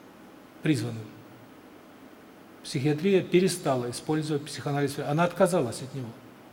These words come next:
признав его совершенно непригодным для лечения людей. Более того,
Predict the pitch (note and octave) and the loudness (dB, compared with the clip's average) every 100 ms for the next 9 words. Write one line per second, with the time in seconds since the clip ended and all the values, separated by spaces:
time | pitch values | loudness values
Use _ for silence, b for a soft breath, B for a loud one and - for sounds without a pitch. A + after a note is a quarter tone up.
0 | - - - - - D3 D3 G3 - F3 | -20 -20 -20 -14 -2 0 4 2 4 2
1 | D#3 C#3 D#3 E3 - - B B B B | 2 0 -2 -12 -14 -20 B B B B
2 | - F3+ A3 A3+ - F#3 D3 C#3+ E3+ G3 | 0 4 4 4 4 4 4 2 0 -4
3 | - - - - - - - - D#3+ G3+ | -16 -20 -20 -20 -20 -20 -20 -4 6 6
4 | G3+ G3 D3+ E3+ E3+ E3+ D3+ F3+ F3 F3+ | 8 6 6 6 6 4 8 8 8 6
5 | F3+ E3+ E3 D3 A2+ - - - - - | 6 6 4 2 -2 -6 -18 -20 -20 -20
6 | - - - - - - - - F3+ G3 | -20 -20 -20 -20 -20 -20 -12 4 6 6
7 | D#3+ C3+ A#2 | 4 2 0